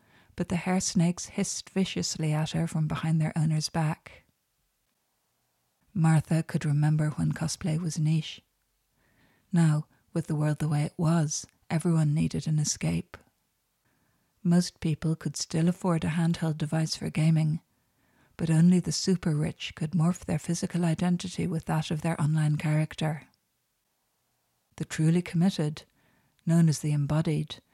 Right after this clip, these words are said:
identified as their character in daily life and underwent lasting physical change, surgical or chemical,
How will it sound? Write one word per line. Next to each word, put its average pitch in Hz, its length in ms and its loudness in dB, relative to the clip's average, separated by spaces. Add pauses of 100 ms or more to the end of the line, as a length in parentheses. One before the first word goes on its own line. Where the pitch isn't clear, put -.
(400)
identified 165 720 2
as 160 120 -4
their 160 120 0
character 165 540 -2
in 160 140 0
daily 170 300 2
life 170 520 0 (480)
and 156 160 -4
underwent 185 580 4
lasting 170 540 0
physical 175 420 -2
change, 165 720 0 (440)
surgical 175 540 -2
or 170 140 2
chemical, 185 640 0